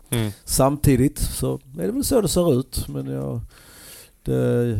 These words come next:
Speaker 2: jag brukar inte köpa förgasare på ett ställe, gå in till en mekaniker och be honom sätta i den, eh, eller kö-, byta ut den mot en rätt förgasare på,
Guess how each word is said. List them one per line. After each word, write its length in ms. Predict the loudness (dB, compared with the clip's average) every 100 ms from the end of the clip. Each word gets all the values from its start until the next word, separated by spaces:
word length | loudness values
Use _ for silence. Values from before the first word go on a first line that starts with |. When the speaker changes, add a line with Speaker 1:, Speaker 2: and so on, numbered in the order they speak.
| -4
Speaker 2:
jag 300 | 2 2 4
brukar 240 | 2 2
inte 120 | 0
köpa 260 | 2 2 2
förgasare 480 | 2 2 4 2 0
på 120 | 2
ett 100 | 0
ställe, 340 | 2 2 4
gå 80 | 2
in 140 | 0 0
till 140 | -2 0
en 60 |
mekaniker 540 | 0 2 0 0 -2 -4
och 80 |
be 140 | 0 2
honom 200 | 2 -2
sätta 320 | -2 0 2
i 100 | 2
den, 180 | 0 -2
eh, 600 | -4 -4 -4 -4 -4 -4
eller 120 | -4
kö-, 300 | 0 2 2 0
byta 400 | 2 4 4 2
ut 160 | 4
den 100 | 2
mot 140 | 0 2
en 160 | 0
rätt 460 | -2 0 2 2 0
förgasare 600 | 2 4 2 0 -2 -2
på, 340 | 0 0 2